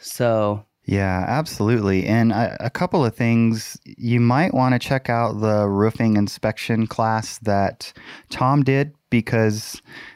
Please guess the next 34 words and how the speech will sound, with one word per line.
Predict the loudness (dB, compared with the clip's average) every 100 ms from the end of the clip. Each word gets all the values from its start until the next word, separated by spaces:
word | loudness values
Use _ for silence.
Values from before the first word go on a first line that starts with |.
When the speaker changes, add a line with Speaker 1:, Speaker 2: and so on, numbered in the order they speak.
| _
Speaker 2:
it's | -4 -2
gonna | 0 2
give | 2 0
you | 0 0 0
some | 0 0 2
really | 2 2 2
great | 2 0
insight | 2 0 0 -2 -2 -2
into | -4 -4 -4 -2 0 0 0 -2 -4 -10 -18 -18 -20 _ _
the | -2 0
review | 0 0 2 2
of | 2
the | 0
roof | 2 2 0
process | -4 -2 -2 -2 -2 0
that | -2 0
you | 2
might | 2 0
do | 2 0
on | 2 2
your | 0 -2
own. | -2 0 -2
So | -2
you | -4 -2
could, | -6 -8 -16 _ -20 -18 -18 -18 -20 -8
um, | -2 0 2 2 0
you | -2 -2
could | -2 -2
do | -2
some | 0 0
weeding | 0 2 2
out | 0 -2
for | -6 -4 -2
them, | 2 2 2